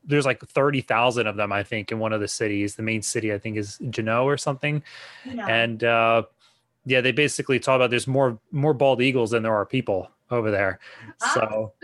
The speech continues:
Speaker 1: I know when you see 'em over here in North Carolina, I mean, that's, that's a complete treat for sure. <laughs>
Speaker 2: Right,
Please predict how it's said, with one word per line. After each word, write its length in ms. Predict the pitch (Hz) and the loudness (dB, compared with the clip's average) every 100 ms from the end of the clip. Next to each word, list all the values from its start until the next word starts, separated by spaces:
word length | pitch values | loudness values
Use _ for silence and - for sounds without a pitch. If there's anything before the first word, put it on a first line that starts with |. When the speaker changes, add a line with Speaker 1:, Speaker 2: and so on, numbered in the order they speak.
| - _ | -16 _
Speaker 1:
I 80 | 123 | 0
know 100 | 139 | 2
when 140 | 135 135 | 2 2
you 80 | |
see 180 | 131 180 | 0 0
'em 100 | 170 | 4
over 160 | 139 135 | 4 2
here 200 | 147 139 | 2 2
in 80 | 123 | 2
North 180 | 127 | 2
Carolina, 460 | 127 123 113 123 117 | 2 0 4 4 2
I 60 | 110 | 0
mean, 120 | 110 | 0
that's, 200 | 120 - | 0 -2
that's 340 | 156 143 147 | -2 0 0
a 40 | 127 | -2
complete 360 | 110 - 113 | -2 -2 -2
treat 320 | - 123 117 | -2 -4 -4
for 100 | - | -8
sure. 320 | - 131 104 - - - | -4 0 0 -2 -12 -20
<laughs> 180 | - - | -14 -4
Speaker 2:
Right, 380 | 165 269 - | -2 -2 -6